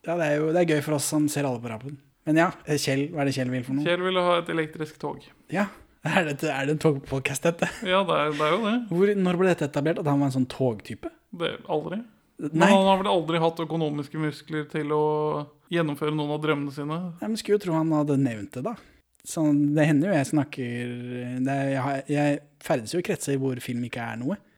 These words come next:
Speaker 1: Som for eksempel på arbeidsplassen. Men det kommer jo opp for det at jeg synes det er gøy. Eh, og deg, vi møtes jo spesifikt for å snakke om film, og likevel så nevner du tog. <laughs>
Speaker 2: Jeg er ikke en togfyr.
Speaker 1: <laughs> Du snakker om tog hver eneste gang vi treffes.
Speaker 2: Ja, det kan, det kan være.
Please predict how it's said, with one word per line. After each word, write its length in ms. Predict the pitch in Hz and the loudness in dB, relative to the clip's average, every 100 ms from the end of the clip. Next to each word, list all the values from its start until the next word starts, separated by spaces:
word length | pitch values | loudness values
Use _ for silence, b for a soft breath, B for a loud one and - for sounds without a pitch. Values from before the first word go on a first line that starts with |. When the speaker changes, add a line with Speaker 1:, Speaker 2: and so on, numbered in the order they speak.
| b | b
Speaker 1:
Som 160 | - | -6
for 140 | 135 143 | 0 0
eksempel 260 | 131 120 120 | 0 -2 -4
på 80 | 131 | -2
arbeidsplassen. 920 | 120 123 123 113 110 - 123 - - - - | -2 -2 -6 -6 -8 -10 -12 -12 -12 -14 0
Men 100 | 151 | 2
det 40 | 151 | 2
kommer 160 | 139 | 2
jo 60 | 147 | 2
opp 60 | 135 | 0
for 80 | 131 | -2
det 80 | 180 | 0
at 60 | 165 | 0
jeg 80 | 135 | 0
synes 100 | 131 | 0
det 40 | 123 | -2
er 100 | 135 | -4
gøy. 60 | 208 _ _ | -8 _ _
Eh, 140 | 151 147 | -4 0
og 140 | 147 143 | 0 0
deg, 220 | 135 131 185 190 190 165 165 147 139 127 131 | 0 2 4 4 2 2 0 2 2 0 0
vi 120 | 180 | 2
møtes 240 | 185 151 127 | 2 2 0
jo 80 | 135 | -2
spesifikt 400 | - 135 131 117 | -2 -4 -4 -6
for 20 | |
å 80 | 123 | -2
snakke 240 | 139 120 123 | -2 -2 -6
om 60 | |
film, 220 | 117 170 147 | -2 -2 -2
og 140 | 135 | 0
likevel 300 | 135 127 - | 0 -2 -4
så 60 | 127 | -4
nevner 180 | 123 113 | -4 -6
du 80 | 107 | -4
tog. 160 | 147 | -4
<laughs> 840 | 156 - _ 170 - - 269 - 190 - 180 - 180 - - B B B B B B | -4 -10 _ 0 2 6 4 6 0 2 -2 2 0 0 -16 B B B B B B
Speaker 2:
Jeg 160 | - | -2
er 60 | 214 | 0
ikke 140 | 180 135 | -2 -8
en 40 | |
togfyr. 340 | 147 139 147 147 - | -8 -10 -12 -10 0
Speaker 1:
<laughs> 0 | 175 - - - 277 - 208 - - B B B B | 4 4 4 4 4 4 -4 -6 -8 B B B B
Du 60 | 202 | -4
snakker 240 | 240 214 | 0 0
om 60 | 208 | 2
tog 220 | 208 196 | 2 4
hver 140 | 180 190 | 4 4
eneste 220 | 160 160 | 0 2
gang 80 | 151 | 2
vi 80 | 160 | 4
treffes. 380 | 156 170 196 - _ - | 2 0 -6 -10 _ -16
Speaker 2:
Ja, 160 | 156 170 196 | -10 -8 -6
det 140 | 202 196 | -8 -8
kan, 120 | 226 220 | -10 -8
det 100 | 214 202 | -6 -4
kan 80 | 220 | -4
være. 200 | 151 | -4